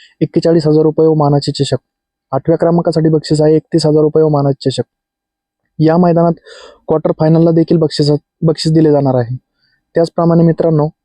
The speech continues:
या मैदानाचे समालोचक सुनील मोरे, सुनील मोरे, रणजित बनसोडे, प्रवीण घाटे आणि मयूर तळेकर असणार आहेत. गट सेमी प्राप्त गाडीस चषक दिले जाणार आहे आणि या मैदानाचे लाईव्ह प्रक्षेपण पी थ्री लाईव्हवर दाखवण्यात येणार आहे.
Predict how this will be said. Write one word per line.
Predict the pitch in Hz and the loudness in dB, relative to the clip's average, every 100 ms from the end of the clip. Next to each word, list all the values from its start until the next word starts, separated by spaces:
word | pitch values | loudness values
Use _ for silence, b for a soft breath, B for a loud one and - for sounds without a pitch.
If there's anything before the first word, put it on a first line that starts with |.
| _ _ - | _ _ -2
या | 156 160 | 0 2
मैदानाचे | 170 170 170 170 | 0 0 0 0
समालोचक | 156 156 156 156 156 - _ _ - | 0 2 0 0 -2 -4 _ _ -10
सुनील | - 170 175 | 0 2 4
मोरे, | 170 165 165 - _ _ - | 2 2 -2 -8 _ _ -4
सुनील | 165 175 | 0 2
मोरे, | 175 165 160 | 4 2 2
रणजित | 160 160 165 - _ b b 139 | 2 2 0 -4 _ b b -2
बनसोडे, | 160 156 165 156 | -2 0 0 0
प्रवीण | 160 160 165 | 0 0 2
घाटे | 151 147 151 156 _ _ | 0 0 -2 -2 _ _
आणि | 147 160 | -2 2
मयूर | 156 160 160 | 2 0 0
तळेकर | 156 151 147 | 0 2 -2
असणार | 135 131 | -2 -2
आहेत. | 123 - b b b 143 | -2 -4 b b b -2
गट | 180 | -2
सेमी | - 170 175 | 0 0 0
प्राप्त | - 170 - | 0 -2 0
गाडीस | 170 156 135 - _ _ _ 160 | 0 0 -2 -6 _ _ _ -2
चषक | 156 165 | 0 0
दिले | 160 160 | 2 2
जाणार | 151 143 | 2 0
आहे | 127 120 123 _ _ - | 0 -2 -6 _ _ -6
आणि | 143 175 185 - _ - | 0 2 2 -2 _ -2
या | 156 170 | 0 2
मैदानाचे | 180 165 170 170 170 | 2 2 0 2 2
लाईव्ह | 156 165 | 2 0
प्रक्षेपण | 165 156 - 156 135 - _ _ | 0 -4 -4 -4 -6 -8 _ _
पी | 175 | -2
थ्री | 180 175 175 | 0 2 2
लाईव्हवर | 160 165 156 | 4 2 2
दाखवण्यात | 147 - 156 147 | -2 -2 -2 0
येणार | 139 131 | 0 0
आहे. | 123 | 0